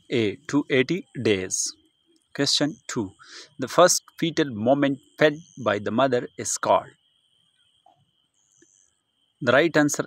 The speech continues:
is option C, quaking. Question three. The hormone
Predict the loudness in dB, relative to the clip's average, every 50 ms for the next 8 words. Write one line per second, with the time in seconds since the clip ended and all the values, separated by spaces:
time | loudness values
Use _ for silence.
0 | _ -6 -6 -4 -4 -6 -6 -6 -6 -6 -8 _ _ _ -4 -4 -2 -2 -4 -4
1 | -4 -6 _ _ _ _ _ _ _ _ _ _ _ _ _ _ _ _ _ _
2 | _ _ _ _ _ _ _ _ _ _ _ _ _ _ _ _ _ _ _ _
3 | _ _ _ _ _ _ _ _ _ _ _ _ _ _ _ _ _ _ -20 -20
4 | _ _ -8 -6 -4 0 0 -2 -2 -4 -10 _ _ _ _ _ _ _ _ _
5 | -2 0 0 0 0 -2 -6 -8 -8 -12 _ _ _ _ _ _ _ _ _ _
6 | _ _ _ _ _ _ _ _ _ _ _ _ _ _ _ _ _ _ _ _
7 | _ -8 -4 -2 -2 0 0 -2 -2 -4 -6 _ _ -4 -2 -2 -2 -2 -4 _
8 | _ _ _ _ _ _ _ _ _ _ _ _ _ -4 -2 -2 -2 0 2 2
9 | 2 2 2 0 2 0 0 0 -2 -6 -8